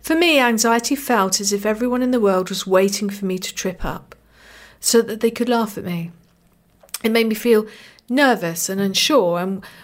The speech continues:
whether what I was doing or whatever I was planning on doing was the best way forward or whether there was a better option. It led me to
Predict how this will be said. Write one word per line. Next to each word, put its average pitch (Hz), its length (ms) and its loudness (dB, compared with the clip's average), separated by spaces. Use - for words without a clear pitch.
whether 214 480 2
what 254 260 2
I 269 60 4
was 226 160 0
doing 190 440 2
or 175 280 -4
whatever 208 420 0
I 208 100 2
was 202 140 4
planning 240 420 0
on 175 140 -2
doing 170 340 -2
was 208 480 2
the - 120 -10
best 214 280 0
way 202 120 0
forward 185 540 0
or 175 100 -4
whether 196 300 0
there 196 100 0
was 190 140 -2
a 185 80 0
better 196 560 -4
option. 165 480 -6
It - 400 2
led 277 400 2
me 196 340 0
to 208 520 0